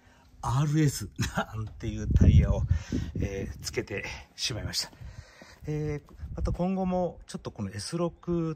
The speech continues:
とこのポテンザアールイー七一アールエス、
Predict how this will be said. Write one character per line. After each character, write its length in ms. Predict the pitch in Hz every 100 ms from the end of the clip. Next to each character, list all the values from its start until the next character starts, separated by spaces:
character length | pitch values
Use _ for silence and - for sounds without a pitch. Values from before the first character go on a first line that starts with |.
| -
と 280 | 175 127 82 -
こ 80 | -
の 100 | 110
ポ 200 | - 113
テ 100 | -
ン 140 | 147 110
ザ 220 | 87 85
ア 160 | 110 120
ー 40 |
ル 80 | 127
イ 20 |
ー 80 | 113
七 200 | 92 98
一 180 | 90 -
ア 140 | 87 95
ー 20 |
ル 80 | 85
エ 20 |
ス、 200 | -